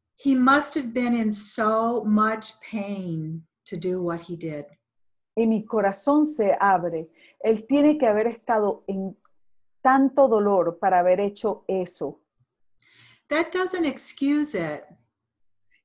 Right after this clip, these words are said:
Speaker 2: Y eso no lo excusa.
Speaker 1: It just helps me understand it.
Speaker 2: Solamente me ayuda a entenderlo.
Speaker 1: And when my heart is open,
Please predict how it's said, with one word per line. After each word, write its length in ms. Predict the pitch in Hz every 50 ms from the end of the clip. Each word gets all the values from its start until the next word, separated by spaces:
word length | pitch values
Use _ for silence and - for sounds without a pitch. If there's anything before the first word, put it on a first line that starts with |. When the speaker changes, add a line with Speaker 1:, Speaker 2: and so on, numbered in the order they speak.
| -
Speaker 2:
Y 100 | 214 240
eso 220 | 269 269 - 403 403
no 120 | 403 370
lo 120 | 302 233
excusa. 960 | 196 175 170 - - - - - - 320 311 294 - - - - 160 147 - _ _ _ _ _ _ _ _ _ _ _ _ _ _ - - - _ _ _ _ _ _
Speaker 1:
It 140 | - 269 269
just 260 | - 339 349 349 349 - -
helps 320 | 302 285 277 - - -
me 160 | 254 254 247
understand 800 | 233 226 220 220 220 214 208 - - - 190 190 196 196 196 175
it. 200 | 165 151 147 - - _ _ _ _ _ _ _ _ _ _ _ _ _ _ _ _ _ _
Speaker 2:
Solamente 760 | _ - - - - 294 285 294 311 320 320 311 294 302 311 294
me 140 | 254 254
ayuda 460 | 233 226 202 240 285 285 233 233 208 196
a 60 | 196
entenderlo. 1000 | 190 185 170 - 185 175 175 165 185 214 208 196 196 165 156 135 123 - _ _ _ _ _ _ _ _ _ _ _ _ _ _ _ _ _ _ _ _ _ _ _ _ _ _ _ _ _ _ -
Speaker 1:
And 460 | 233 240 240 233 233 233 - - - -
when 220 | - 226 233 233 233
my 240 | 226 240 269 294 285
heart 320 | 269 277 294 285 285 277
is 200 | 269 233 220 - -
open, 840 | - 220 233 254 247 - 214 196 190 185 185 185 185 185 196 196 202